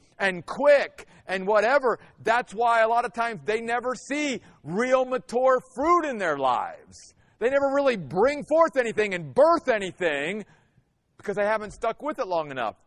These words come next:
Too distracted over and over again. Too many distractions.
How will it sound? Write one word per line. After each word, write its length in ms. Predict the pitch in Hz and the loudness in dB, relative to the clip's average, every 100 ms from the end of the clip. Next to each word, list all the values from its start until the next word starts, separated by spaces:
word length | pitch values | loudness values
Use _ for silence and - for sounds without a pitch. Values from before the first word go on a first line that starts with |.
| _ | _
Too 320 | - 247 262 | -14 -12 -10
distracted 880 | 208 254 - 190 214 180 - 120 101 - | -10 -12 -12 -2 -2 -2 -4 -10 -8 -4
over 460 | 190 226 202 226 | -2 -2 -4 -8
and 80 | 208 | -6
over 340 | 196 196 156 | -6 -6 -8
again. 380 | 139 120 117 107 - | -8 -8 -10 -12 -16
Too 260 | 220 240 | -16 -14
many 460 | 202 202 202 190 180 - | -12 -12 -10 -14 -16 -20
distractions. 680 | 135 - 123 98 - 90 | -20 -10 -10 -10 -14 -20